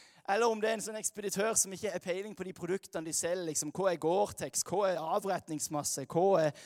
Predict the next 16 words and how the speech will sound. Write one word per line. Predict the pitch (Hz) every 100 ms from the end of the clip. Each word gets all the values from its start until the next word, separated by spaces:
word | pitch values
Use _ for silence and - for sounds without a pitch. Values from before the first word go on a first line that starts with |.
| - - -
hva | 196 202
er | 165
liksom | 156 160
størrelse | - 156 170 156 156 170
X | - -
L, | 165 196 143
ikke | 143
sant? | 165 185
De | 185
har | 160
ikke | 175
peiling | 165 165 180 180
på | 165
sånne | 160 -
tekniske | - - 170 -
ting | 156 175 185